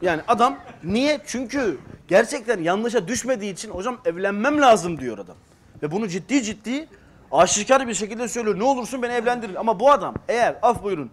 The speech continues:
birilerinin elini tutsa, birileriyle affedersiniz kendini tatmin etse, hiç, "Hocam ben rahatım, sıkıntı yok, elhamdülillah yani. Bizde hiç bu zamana kadar bir sıkıntı olmadı." der. Neden? Çünkü bu adam konuşmayı yaptıktan sonra gidecek, başka işler yapacak. Onun için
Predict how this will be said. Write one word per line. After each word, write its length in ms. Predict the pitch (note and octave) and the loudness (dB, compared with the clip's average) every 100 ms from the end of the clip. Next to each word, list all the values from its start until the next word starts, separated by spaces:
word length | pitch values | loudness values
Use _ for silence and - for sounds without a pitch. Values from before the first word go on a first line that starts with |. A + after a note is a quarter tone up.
| - - - | -16 -20 -8
birilerinin 340 | C4 B3+ B3 | -6 -2 -2
elini 240 | G#3 B3 A3+ | 0 -2 -4
tutsa, 460 | G#3 - G3+ C3+ - - - | -8 -4 -2 -2 -6 -18 -6
birileriyle 680 | A#3 B3 A3+ B3+ A#3 G3 - | -4 2 2 2 2 0 2
affedersiniz 580 | G#3 A3 A3+ G3+ G#3 | 0 2 0 0 -6
kendini 300 | - A3+ A3+ | -2 -2 0
tatmin 280 | A3 A3 A#3 | 0 0 0
etse, 340 | A3 - A#3+ - - - - | -6 -4 -6 -8 -18 -20 -20
hiç, 160 | - - | -20 -20
"Hocam 220 | E3+ G3+ C#4 | -14 -14 -14
ben 120 | A#3+ | -8
rahatım, 300 | D4+ D#4+ - - _ _ | -6 -6 -10 -20 _ _
sıkıntı 300 | - A3+ C4+ | -20 -20 -20
yok, 80 | C4 G#3 | -20 -18
elhamdülillah 440 | G3+ G#3+ G3 D#3 C3+ | -14 -14 -14 -14 -12
yani. 240 | B2 C#3+ | -12 -12
Bizde 200 | D3+ F#3 | -8 -8
hiç 100 | F3 | -8
bu 60 | F3+ | -6
zamana 300 | F3+ F3+ F3+ | -2 -2 -2
kadar 200 | F#3 F#3 | -2 -4
bir 60 | |
sıkıntı 220 | E3+ G3 | -8 -8
olmadı." 160 | F3 - C#3+ | -8 -6 6
der. 300 | G#3+ G3 - - - - | 8 8 2 -16 -20 0
Neden? 320 | G3+ G#3+ D4 - - - - | 2 2 0 -4 -20 -20 -12
Çünkü 200 | A3 G3 | -8 2
bu 100 | A#3+ | 4
adam 200 | G3 F3+ | 4 0
konuşmayı 360 | A3+ G#3+ F#3+ | -4 -4 -2
yaptıktan 400 | G3 F#3+ E3+ F3 | -4 -4 -8 -8
sonra 120 | D#3 E3+ | -8 -10
gidecek, 420 | F#3 F3+ A#3 G#3+ | -10 -8 -8 -4
başka 260 | G#3+ - | -4 -4
işler 260 | A3+ - G3 | -10 -6 -6
yapacak. 300 | C3+ A#2 - _ _ _ _ _ _ _ _ - - - | -6 -14 -20 _ _ _ _ _ _ _ _ -20 -20 -10
Onun 160 | D3 B3 | -4 -2
için 300 | A3 F3 | -2 -6